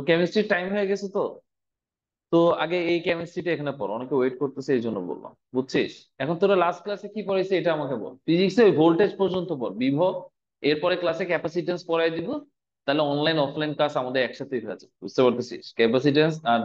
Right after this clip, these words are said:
ডাইপোল মোমেন্টাম একসাথে পড়াই দিব, বুঝতেছিস ভাইয়া? বল।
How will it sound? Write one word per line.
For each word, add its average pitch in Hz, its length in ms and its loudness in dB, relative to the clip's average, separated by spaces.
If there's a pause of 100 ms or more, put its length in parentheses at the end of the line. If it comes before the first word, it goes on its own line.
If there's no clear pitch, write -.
ডাইপোল 113 360 2
মোমেন্টাম 110 320 -4 (120)
একসাথে 95 320 -8
পড়াই 80 200 -4
দিব, - 100 -20 (1500)
বুঝতেছিস 160 520 4 (100)
ভাইয়া? 165 240 4
বল। 156 140 4